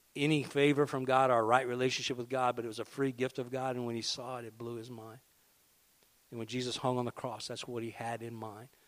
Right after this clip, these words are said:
was that we would come to know him by experience through obedience and see how awesome he is and be blown away by that and not be drawn away from one another because of our belief in Christ,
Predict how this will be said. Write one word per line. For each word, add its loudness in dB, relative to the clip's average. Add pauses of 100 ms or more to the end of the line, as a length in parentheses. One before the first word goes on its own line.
(300)
was -6
that 4
we 4
would 4
come -2
to -4
know 2
him -8 (360)
by 4
experience 0
through 4
obedience -2
and -8
see -6
how -10
awesome 0
he -10
is -8 (260)
and -2
be 2
blown 4
away 6
by 6
that 2
and -4
not 4
be 2
drawn 6
away 4
from -2
one 2
another 4
because -2
of 2
our 6
belief -2
in -8
Christ, -2